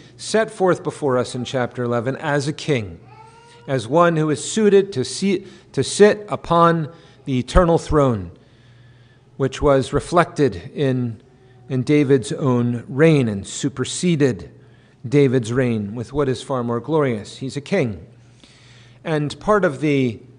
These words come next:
imagery that's used here is that of an ensign. So you'll note in, in, in this verse, "which shall stand for an ensign of the people." And then again we have it in verse twelve, "And he shall set up an ensign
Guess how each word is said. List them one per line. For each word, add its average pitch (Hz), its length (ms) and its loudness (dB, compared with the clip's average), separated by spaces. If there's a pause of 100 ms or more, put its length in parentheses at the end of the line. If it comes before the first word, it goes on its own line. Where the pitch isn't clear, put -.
(640)
imagery 196 520 6
that's 127 280 -2
used 131 320 0
here 117 220 0
is 147 280 -4
that 135 340 0
of 127 400 -2
an 127 280 -4
ensign. 156 840 0
So 110 140 -12
you'll 113 180 -2
note 139 380 2
in, 110 380 0
in, 120 300 -6
in 131 160 -2
this 113 180 -2
verse, 123 540 0 (760)
"which 180 320 2
shall 160 260 2
stand 220 640 2
for 190 220 0
an 175 180 2
ensign 165 680 0 (100)
of 127 300 -4
the 135 80 0
people." 123 480 -4 (880)
And 123 180 -2
then 123 440 2
again 139 380 0
we 135 120 2
have 131 200 0
it 131 80 0
in 127 140 0
verse 120 220 -2
twelve, 151 340 4
"And 127 140 0
he 165 180 -2
shall 135 260 0
set 208 300 0
up 202 180 2
an 160 120 2
ensign 135 760 0